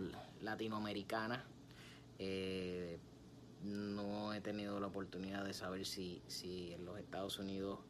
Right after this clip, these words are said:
es igual, si en China es igual, pero dije el mundo porque, pues,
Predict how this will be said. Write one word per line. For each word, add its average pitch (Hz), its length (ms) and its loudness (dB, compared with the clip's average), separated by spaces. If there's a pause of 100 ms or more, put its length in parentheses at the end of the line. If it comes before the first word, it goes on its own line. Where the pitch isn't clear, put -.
(120)
es 92 240 -4
igual, 95 460 0
si 101 180 0
en 87 160 -4
China 104 300 0
es 101 100 -2
igual, 101 460 0
pero - 160 0
dije 92 260 0
el 98 80 2
mundo 101 420 2
porque, - 220 0
pues, - 220 -4